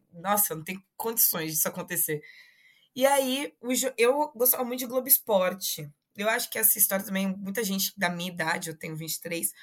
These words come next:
se identifica, porque eu era viciada em Globo Esporte, na época era apresentado pelo Thiago Leifert,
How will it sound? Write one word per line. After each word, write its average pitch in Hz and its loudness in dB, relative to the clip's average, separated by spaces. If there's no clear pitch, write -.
se - -4
identifica, 214 -2
porque 190 -8
eu 196 0
era 196 2
viciada 196 4
em 180 -8
Globo 170 -6
Esporte, - -2
na 170 -4
época 160 -8
era 160 -4
apresentado 165 -8
pelo 160 -12
Thiago 160 -4
Leifert, 202 0